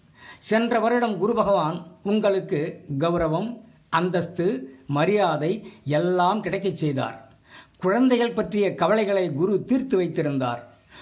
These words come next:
ஒரு சிலருக்கு தாமதித்த குழந்தை பாக்கியம் கிடைத்திருக்கும்.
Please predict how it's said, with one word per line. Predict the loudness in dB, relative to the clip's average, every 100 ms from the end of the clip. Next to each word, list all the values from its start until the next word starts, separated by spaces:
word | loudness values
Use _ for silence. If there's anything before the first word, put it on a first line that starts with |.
| -8
ஒரு | 0 2 2
சிலருக்கு | 2 2 0 0 0 0 -10 -8
தாமதித்த | -2 2 2 2 0 0 -2
குழந்தை | 2 0 0 0
பாக்கியம் | 2 0 0 -2 0
கிடைத்திருக்கும். | 0 -2 0 -4 -4 -6